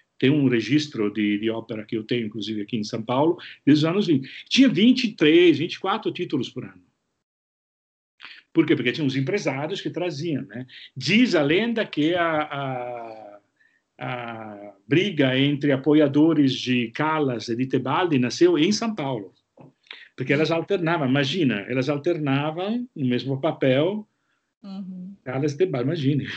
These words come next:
Speaker 1: <laughs> Então, mas de qualquer forma, tá, porque naqueles, naquela época, nos anos sessenta, também tinha vinte títulos. Sim, mas era título que vinha,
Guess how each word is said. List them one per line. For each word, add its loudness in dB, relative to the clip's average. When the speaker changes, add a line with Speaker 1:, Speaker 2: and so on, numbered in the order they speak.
Speaker 1:
<laughs> -6
Então, 2
mas 2
de 2
qualquer 0
forma, -2
tá, -2
porque 2
naqueles, -4
naquela -2
época, -2
nos -6
anos -6
sessenta, -4
também -4
tinha -2
vinte 0
títulos. -2
Sim, 4
mas 2
era 0
título -2
que 0
vinha, 2